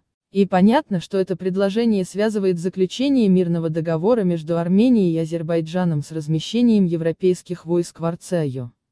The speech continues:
Вероятно, речь идет о возможном вмешательстве Франции. Или, проще говоря, предложение С Ш А заключается в том, чтобы и Армения, и Азербайджан согласились с тем, что Франция приобретает мандат в вопросах обеспечения безопасности Армении и Арцаха.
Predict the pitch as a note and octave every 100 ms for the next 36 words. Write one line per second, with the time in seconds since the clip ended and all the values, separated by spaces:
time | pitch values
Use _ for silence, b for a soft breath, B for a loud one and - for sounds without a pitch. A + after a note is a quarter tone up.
0 | _ F#3 G3 G#3+ A#3 C4+ C4+ A#3+ C4+ -
1 | F#3+ A#3 A3 F3+ F#3 F3+ G3 F#3+ F3+ F#3
2 | F#3 F#3+ F3+ F3 - F#3 - F3+ E3 D#3
3 | - B2+ C3 _ _ - A3 A#3 A3 B3+
4 | F4+ - B3 A#3+ A#3+ B3 G3+ G3 G#3 G3+
5 | A#3 B3 A3 G3 G3+ - A3 A#3 G#3 G3+
6 | F#3+ A3 G#3 - G3+ - A3 G3 - G3+
7 | G3 F#3 F3+ F#3 G#3 C#4+ C4 A3 E3+ F3
8 | F#3+ F#3 G3 F3+ A3 A3 - F3+ F3+ -
9 | E3+ D#3 - - A#3+ A3+ - F#3 - G#3
10 | A#3+ - F3+ E3 F3+ F3+ F#3 G3+ F#3 F3+
11 | F#3 F3+ A3 A3 E3+ F#3+ G3+ G3+ E3+ F3
12 | E3 E3+ - G3+ - D#3+ D3+ E3 E3+ D#3
13 | F#3+ F#3+ E3+ - F3+ E3+ E3 F3 G3+ F#3+
14 | E3+ F3+ F#3 - E3 C3+ - A#2+